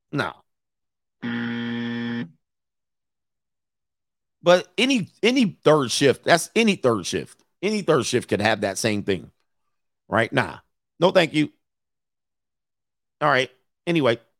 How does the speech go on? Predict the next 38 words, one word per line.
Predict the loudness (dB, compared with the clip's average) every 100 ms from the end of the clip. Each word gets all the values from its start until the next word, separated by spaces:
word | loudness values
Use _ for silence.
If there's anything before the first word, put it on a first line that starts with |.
| 0
that's | 0
why | 4 0
I'm | 4
telling | 2 2
you, | -2
man, | -2 0
not | 0 0
many | -2 -2
women | -2 -2
qualify | 0 0 0 -4
for | -8
me. | -8 -2
I, | 0 0 -2
I | 0 0 -2 -18 _ -6
use | -2 0
the | 2
women | 2 0
strategy. | -2 -4 -6 -8 -16 -18 _ _ _ 2
I | 2
look | 4
at | 2
most | 4 2 4
women, | 0 2
I'll | 2
be | 2
like, | -2 -6
"Yo, | -8 -8 -8
you, | -8 -8 -8 _
you, | -20 -18
you | -6 -2 0
can't, | 0 0 -4 0
there's | 0
nothing | 2 0 2 0
I |
can | 0 0
get | 0 0
from | -4 -6
you." | -12